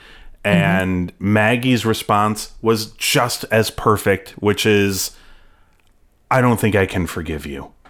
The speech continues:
Speaker 2: Because
Speaker 1: Yep.
Speaker 2: who could really?
Speaker 1: No,
Speaker 2: Like,
Speaker 1: y-, yeah.
Speaker 2: I mean, the wor-, I mean, you might even be able to force the words to come out of your mouth, but I don't know if you'd believe them.
Speaker 1: Mm-hmm.
Speaker 2: But
Speaker 1: Mm-hmm.
Speaker 2: her response wasn't,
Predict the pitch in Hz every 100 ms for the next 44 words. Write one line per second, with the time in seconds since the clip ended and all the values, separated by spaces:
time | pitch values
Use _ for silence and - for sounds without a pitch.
0 | _ - 135 190 165 - - _ _ -
1 | - - 262 233 - _ _ _ _ -
2 | - 226 294 247 143 - 113 113 95 85
3 | 71 71 _ _ - 185 226 381 123 175
4 | 175 202 233 294 160 _ _ - 160 175
5 | 165 151 156 - 139 151 151 147 127 156
6 | - 165 180 170 156 160 190 196 185 170
7 | 151 151 135 - 131 135 - 113 98 95
8 | 107 127 - 135 156 151 151 151 165 165
9 | 180 190 - - - - - - 139 139
10 | 131 117 113 101 87 82 104 180 101 73
11 | 78 110 _ _ - - 170 147 147 156
12 | - 107 113 117 147 147 147 131 165 156
13 | - 151 147 135 120 113 104